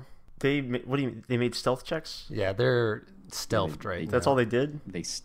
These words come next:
Speaker 1: Or th-, wait, did they go invisible?
Speaker 2: N-
Speaker 1: Or did they just hunker down?
Speaker 2: Uh, they're invisible.
Speaker 1: Oh, they actually went full-blown invisible?
Speaker 2: Yeah, sorry.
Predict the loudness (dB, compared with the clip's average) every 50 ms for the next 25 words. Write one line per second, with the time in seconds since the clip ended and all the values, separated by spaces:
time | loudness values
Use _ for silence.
0 | -2 2 2 2 2 2 -2 -4 -2 -2 0 0 2 2 2 2 2 2 2 0
1 | 0 -2 -2 -4 -2 -2 -2 -2 -4 -6 -8 -8 -8 -8 -8 -12 -16 -8 -4 -4
2 | -2 -2 -2 -2 -2 -2 -2 -2 -4 -4 -2 -2 -2 -2 0 -2 -2 0 2 4
3 | 4 4 4 4 4 4 4 4 2 0 -2 -4 -6 -10 -12 -10 -10 -10 -10 -12
4 | -14 _ _ _ 6 8 8 8 6 6 4 2 0 2 2 0 0 0 0 0
5 | 2 4 4 4 4 2 0 0 -2 -4 -2 0 0 2 2 0 -4 -8 -8 -8
6 | -8 -8 -10